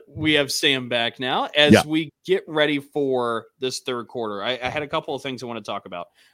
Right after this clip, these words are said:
Speaker 1: Um, one, the coaching carousel, because there's a little bit of Big Ten flavor currently with the coaching carousel.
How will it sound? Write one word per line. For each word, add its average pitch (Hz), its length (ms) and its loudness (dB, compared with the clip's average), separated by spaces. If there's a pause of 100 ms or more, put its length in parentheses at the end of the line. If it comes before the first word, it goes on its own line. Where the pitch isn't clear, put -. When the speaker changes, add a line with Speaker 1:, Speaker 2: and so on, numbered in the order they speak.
(180)
Speaker 1:
Um, 110 560 0 (320)
one, 165 340 2
the 202 80 0
coaching 143 340 -2
carousel, 92 500 -10
because 98 340 -12
there's 110 160 -12
a 120 40 -12
little 160 160 -4
bit 185 120 0
of 143 60 -2
Big 139 180 -2
Ten 123 200 -4
flavor 113 420 -4
currently 101 400 -8
with 101 200 -8
the 101 60 -20
coaching 98 360 -12
carousel. 78 560 -12